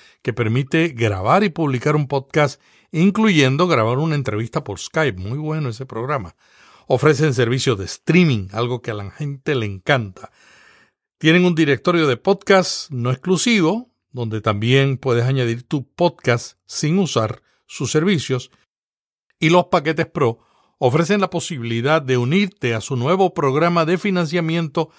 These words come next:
por medio de anuncios que se añaden al principio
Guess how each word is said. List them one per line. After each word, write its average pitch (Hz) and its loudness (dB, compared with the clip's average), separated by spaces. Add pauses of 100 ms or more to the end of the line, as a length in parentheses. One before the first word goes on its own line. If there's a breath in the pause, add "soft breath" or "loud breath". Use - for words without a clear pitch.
(320 soft breath)
por 131 4
medio 165 2
de 147 2
anuncios 120 0 (500)
que 151 -2
se 170 0
añaden 131 0
al 117 -2
principio 107 -6